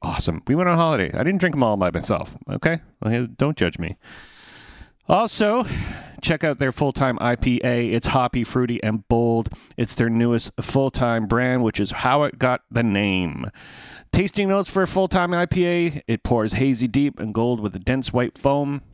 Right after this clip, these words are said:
It has aromas of citrus, tropical fruit, and pine,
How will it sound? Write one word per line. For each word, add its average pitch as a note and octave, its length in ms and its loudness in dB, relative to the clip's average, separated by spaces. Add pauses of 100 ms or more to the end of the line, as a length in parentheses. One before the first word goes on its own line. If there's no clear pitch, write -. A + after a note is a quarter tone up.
(500)
It F#2 100 -2
has F#2 160 -2
aromas A2 480 0
of F#2 120 -4
citrus, - 460 0
tropical C#3 400 -2
fruit, D3 320 0
and C3 180 0
pine, B2+ 420 -2